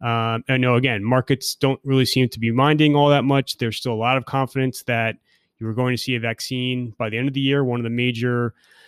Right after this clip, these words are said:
candidates, whether it's Oxford, Astra, the Moderna, Pfizer, or Johnson and Johnson, one of those will achieve, um, will demonstrate efficacy and safety at, at the phase three trials, and you'll see some type of an approval.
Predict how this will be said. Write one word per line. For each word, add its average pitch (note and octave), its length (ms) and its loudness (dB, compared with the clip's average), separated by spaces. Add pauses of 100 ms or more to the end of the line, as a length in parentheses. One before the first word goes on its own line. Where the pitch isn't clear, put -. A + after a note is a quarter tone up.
(300)
candidates, E3 480 2
whether B2+ 300 2
it's - 260 -8
Oxford, C3 560 -6
Astra, C3 520 -2
the A2+ 300 -6
Moderna, C#3+ 640 2
Pfizer, B2+ 720 -2 (140)
or A2 160 -8
Johnson A#2 360 -8
and G2+ 60 -14
Johnson, B2+ 400 -4
one B2+ 140 -2
of A#2+ 80 -6
those A#2+ 280 -4
will A2+ 300 -4
achieve, B2+ 800 -4 (420)
um, A2 440 -6
will A#2+ 100 -2
demonstrate B2 480 -2
efficacy A#2+ 580 -6
and G#2 140 -8
safety D#3 460 2
at, B2 160 0 (100)
at A#2 160 -4
the G#2 80 -18
phase A#2+ 300 -4
three A2+ 180 -8
trials, B2 380 -4
and A#2+ 60 -10
you'll G#2+ 100 -8
see - 160 -10
some A2+ 200 -10
type A2+ 160 -6
of G#2 160 -10
an G2+ 60 -12
approval. C3+ 580 -2